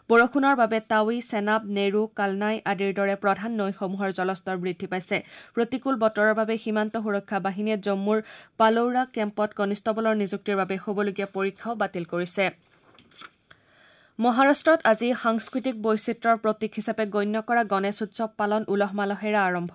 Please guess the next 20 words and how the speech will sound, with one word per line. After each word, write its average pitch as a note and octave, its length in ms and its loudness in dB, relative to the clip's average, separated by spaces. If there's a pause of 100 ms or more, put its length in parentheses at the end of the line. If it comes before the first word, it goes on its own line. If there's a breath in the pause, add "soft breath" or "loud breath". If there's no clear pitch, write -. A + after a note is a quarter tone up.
হৈছে। F#3 220 0 (520 loud breath)
ভগৱান A#3 480 4
গণেশৰ G#3+ 420 2
আগমনৰ G#3+ 480 0
দিনটোৰ G3+ 400 0
উদযাপন G3+ 360 0 (100)
ৰাইজে G3 340 0
অতি G3+ 240 -2
উৎসাহেৰে G#3 520 -4
শোভাযাত্ৰা G3+ 540 -4 (120)
আৰু G3 100 0 (100)
পৰম্পৰাগতভাৱে G#3+ 1000 -2
ঢোল G3+ 220 -2
বাদনেৰে G3 480 -2
আৰম্ভ F3+ 220 -2 (120)
কৰা F#3 200 0
বুলি F#3 180 -4 (420 loud breath)
আমাৰ G#3 240 2
সংবাদদাতাই A3+ 580 0
জানিবলৈ F#3 360 -2